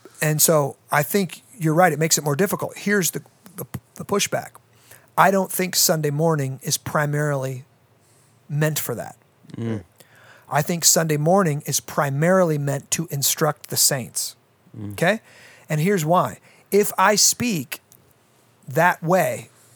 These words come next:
Speaker 1: if I speak in a whimsical, nuanced, middle of the road, Tim Keller way on Sunday morning, my own son walks out confused.
Speaker 2: Mm-hmm.
Speaker 1: Wait,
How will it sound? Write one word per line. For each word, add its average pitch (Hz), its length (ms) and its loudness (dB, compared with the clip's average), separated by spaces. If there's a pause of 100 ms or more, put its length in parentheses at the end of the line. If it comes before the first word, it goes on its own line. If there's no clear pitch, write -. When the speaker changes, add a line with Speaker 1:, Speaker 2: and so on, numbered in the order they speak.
(500)
Speaker 1:
if - 120 -2
I 185 80 4
speak - 460 0
in 170 80 0
a 147 60 0
whimsical, 190 880 0 (400)
nuanced, 170 920 4 (260)
middle 196 500 2
of 170 200 0
the 170 80 0
road, 151 520 0 (100)
Tim 196 240 -2
Keller 175 340 2
way 147 380 2 (260)
on 165 160 0
Sunday 156 380 2
morning, 139 540 0 (340)
my 165 260 4
own 175 220 2
son 190 420 4
walks 143 320 2
out - 180 0
confused. 95 580 -10 (600)
Speaker 2:
Mm-hmm. 110 300 -8
Speaker 1:
Wait, 185 320 -2